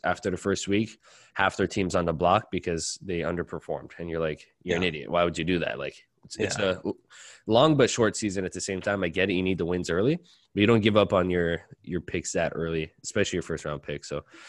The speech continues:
Speaker 1: we'll see what happens there. I think
Speaker 2: Yeah.
Speaker 1: you, you potentially get him as, at a steal right now.
Speaker 2: Yeah, and, and especially if that owner had Barkley maybe last year where he was hurt and wasn't
Speaker 1: Yeah.
Speaker 2: performing as well.
Speaker 1: You get the
Speaker 2: He may
Speaker 1: scares.
Speaker 2: have,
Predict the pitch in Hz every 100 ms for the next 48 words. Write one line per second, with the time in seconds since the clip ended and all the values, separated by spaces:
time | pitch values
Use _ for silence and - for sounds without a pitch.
0 | - - - 107 - 92 82 76 73 78
1 | 85 98 156 110 - - _ _ - 92
2 | 101 92 101 - 95 82 87 85 82 82
3 | 80 85 80 - - 80 73 71 73 76
4 | - _ _ - 135 104 104 113 107 117
5 | 110 - 110 147 143 123 113 113 110 117
6 | 117 98 104 101 101 95 - - 101 101
7 | 92 95 95 95 95 98 107 - 117 113
8 | - - 107 104 92 - 131 131 127 123
9 | 92 92 85 101 110 90 80 78 113 107
10 | 104 98 101 101 104 104 107 101 87 104
11 | 117 92 92 107 104 101